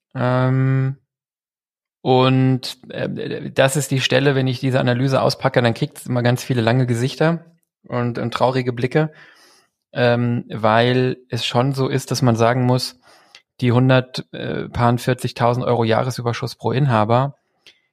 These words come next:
in der Einzelpraxis, die hören sich erstmal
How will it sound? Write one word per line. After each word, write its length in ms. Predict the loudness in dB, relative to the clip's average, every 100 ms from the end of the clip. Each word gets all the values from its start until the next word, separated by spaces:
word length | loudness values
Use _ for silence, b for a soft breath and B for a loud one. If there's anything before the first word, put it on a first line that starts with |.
| _
in 160 | 2 4
der 120 | 4
Einzelpraxis, 920 | 2 0 -2 -4 -4 -4 -8 -8 -14 b b b b b
die 220 | -6 0
hören 160 | 2 2
sich 140 | 0
erstmal 640 | 0 0 2 2 4 2